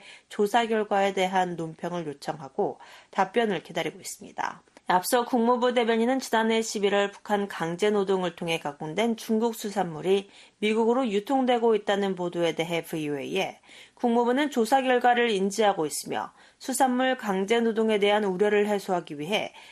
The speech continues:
양자 외교와 다자 포럼, 부처 간 실무 그룹, 그리고 민관 협력을 통해 지속적으로 관여하고 있다"고 밝힌 바 있습니다.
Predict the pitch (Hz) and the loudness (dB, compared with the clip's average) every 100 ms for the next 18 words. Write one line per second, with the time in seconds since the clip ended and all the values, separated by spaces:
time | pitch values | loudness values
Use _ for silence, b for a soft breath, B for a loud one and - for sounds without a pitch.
0 | B - 170 190 220 220 208 196 226 247 | B -2 0 2 2 4 2 4 4 4
1 | - 160 170 190 - 160 123 - B B | 2 0 2 0 0 -6 -6 -6 B B
2 | B - 180 - 214 247 262 - 330 320 | B -14 -12 -4 2 2 0 -2 -2 -2
3 | 262 151 139 - _ - 185 185 220 196 | -4 -4 -6 -10 _ -10 -8 -2 0 2
4 | 226 254 247 247 214 196 160 - 160 - | 2 2 2 0 0 0 -4 -6 -8 -8
5 | 87 - - 190 208 - 196 202 247 247 | -8 -10 -10 -6 -6 -2 0 2 0 2
6 | 180 208 226 214 208 190 - - 139 139 | 0 2 2 2 0 -2 -4 -6 -6 -8
7 | 156 165 156 123 - 113 117 120 - | -10 -10 -12 -10 -10 -14 -6 -4 -6